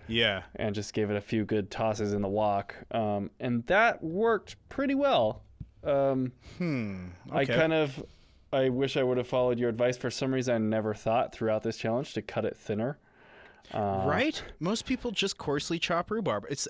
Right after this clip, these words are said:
Speaker 1: I, everything I've seen, like, people just love those little, uh, quarter, like, half inch thick slices.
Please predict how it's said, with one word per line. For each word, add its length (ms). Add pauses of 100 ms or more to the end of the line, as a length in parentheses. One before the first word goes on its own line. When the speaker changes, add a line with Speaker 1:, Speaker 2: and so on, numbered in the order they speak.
Speaker 1:
I, 160 (200)
everything 540
I've 120
seen, 220
like, 220 (300)
people 320
just 240
love 580 (320)
those 260
little, 580 (680)
uh, 40 (260)
quarter, 540
like, 160
half 260
inch 160
thick 160
slices. 680